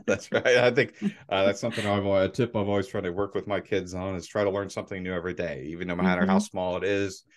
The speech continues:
Speaker 1: You never know what can help you out in the future. So,
Speaker 2: Yes. And
Speaker 1: so,
Speaker 2: can, yes,
Speaker 1: Amy,
Speaker 2: definitely
Speaker 1: yeah.
Speaker 2: continuous learning. So I really like that model with you guys and launching the
Speaker 1: Mm.
Speaker 2: Dynamic Communities platform so everybody can just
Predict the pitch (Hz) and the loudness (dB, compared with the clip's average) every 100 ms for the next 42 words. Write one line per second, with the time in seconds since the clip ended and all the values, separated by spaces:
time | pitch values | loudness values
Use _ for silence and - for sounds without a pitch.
0 | _ _ 90 95 107 104 104 92 95 98 | _ _ -4 -2 -2 -2 -4 -6 -10 -10
1 | 98 - 95 95 92 101 - - - - | -12 -10 -8 -8 -10 -14 -18 -18 -18 -20
2 | _ _ _ - - 175 156 - - - | _ _ _ -12 -8 -8 -10 -14 -20 -14
3 | - 180 - 190 196 151 - 202 233 226 | -8 -8 -4 -2 0 0 2 2 2 2
4 | 208 214 202 208 202 190 190 185 165 165 | 4 4 4 4 4 2 -2 -2 -2 -2
5 | 180 180 185 180 180 190 - 175 175 170 | -2 0 0 0 0 -2 -2 0 0 -2
6 | 165 165 - 180 170 170 175 170 156 165 | -4 -4 -4 -2 0 2 2 0 -2 -2
7 | 170 170 160 151 165 165 160 175 165 151 | -2 -4 -4 -2 0 -2 -2 -4 -4 -4
8 | 170 156 165 160 165 156 165 160 156 151 | -6 -4 -6 -6 -6 -4 -4 -4 -8 -8
9 | 151 160 160 - | -8 -8 -8 -14